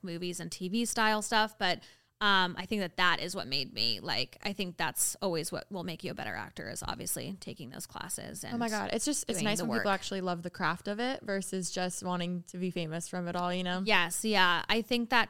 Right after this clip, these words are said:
Speaker 1: for me, I'm like, I, there's, you know, with comedy, I've always had that comedy timing. It's, like, a natural thing.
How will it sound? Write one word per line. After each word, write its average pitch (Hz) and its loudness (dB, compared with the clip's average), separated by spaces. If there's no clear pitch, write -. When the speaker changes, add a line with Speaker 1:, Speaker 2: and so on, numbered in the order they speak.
Speaker 1:
for 214 -2
me, 196 2
I'm 175 0
like, 175 -4
I, 202 0
there's, 208 0
you 214 2
know, 185 2
with 180 -6
comedy, 214 2
I've 196 0
always 208 2
had 196 2
that 190 -2
comedy 190 -4
timing. 196 -2
It's, 185 -4
like, 196 -4
a 190 -2
natural 185 2
thing. 190 0